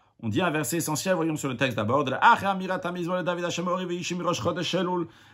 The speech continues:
Après qu'on a dit depuis Rosh Chodesh Elul jusqu'à Hoshana Rabbah, on a dit le, le psaume vingt-sept,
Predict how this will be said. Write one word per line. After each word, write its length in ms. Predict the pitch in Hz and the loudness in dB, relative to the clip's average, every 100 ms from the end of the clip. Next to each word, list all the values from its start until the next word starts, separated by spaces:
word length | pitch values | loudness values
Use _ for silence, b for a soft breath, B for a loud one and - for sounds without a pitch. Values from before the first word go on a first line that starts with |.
| B | B
Après 220 | 156 175 | -4 -2
qu'on 100 | 160 | 0
a 80 | 165 | 0
dit 80 | 175 | 0
depuis 260 | 160 170 | 0 2
Rosh 200 | 175 156 | 2 0
Chodesh 300 | 170 170 165 175 | 0 -2 0 2
Elul 380 | 175 175 165 160 b b | 2 2 0 -2 b b
jusqu'à 680 | - 165 185 - 170 165 165 156 - _ _ _ - | -2 0 2 6 8 8 6 0 -16 _ _ _ -2
Hoshana 420 | 143 - 175 175 | 0 2 4 6
Rabbah, 240 | 165 170 165 | 6 6 4
on 100 | 160 | 2
a 80 | |
dit 380 | 139 165 170 175 | 0 -2 -4 -4
le, 160 | 151 143 | 0 0
le 280 | 143 147 131 | 2 0 -2
psaume 280 | - 175 156 | -4 -2 0
vingt-sept, 540 | 160 160 165 156 | 0 0 -2 -4